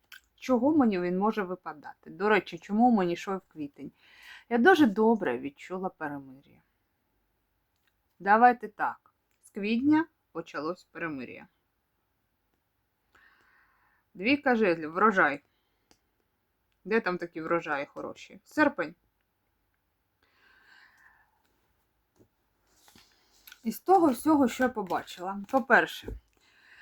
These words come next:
Роблю висновок для деяких людей, які вважають, що немає висновків. Взагалі в Таро висновки не робляться. Але чому ми тим показуємо квітень? Тому що почались перемир'я. Починаємо з Великодня, почались перемир'я. Це вже дзвіночок.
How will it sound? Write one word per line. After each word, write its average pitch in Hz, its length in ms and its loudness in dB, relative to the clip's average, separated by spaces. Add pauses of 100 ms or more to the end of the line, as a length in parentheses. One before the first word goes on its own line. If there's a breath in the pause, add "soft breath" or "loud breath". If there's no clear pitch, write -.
(460 soft breath)
Роблю 262 340 6
висновок 170 680 0 (120)
для 190 340 4
деяких 180 640 -2
людей, 220 280 2
які 190 180 -4
вважають, 196 280 -2
що 196 100 -4
немає 185 260 4
висновків. 165 580 -4
Взагалі 214 340 6
в 262 60 0
Таро 247 260 6
висновки 214 420 0
не 196 80 0
робляться. 151 480 -2
Але 196 300 2 (1500)
чому 294 220 6
ми 285 100 8
тим 220 160 -2
показуємо 202 420 0
квітень? - 400 -16 (260)
Тому 302 200 6
що 277 160 0
почались 233 360 2
перемир'я. 170 560 -2
Починаємо 240 480 6
з 208 80 0
Великодня, 226 600 4
почались 196 520 -2
перемир'я. 165 720 -4 (100)
Це 208 160 4
вже 202 220 6
дзвіночок. 196 600 -2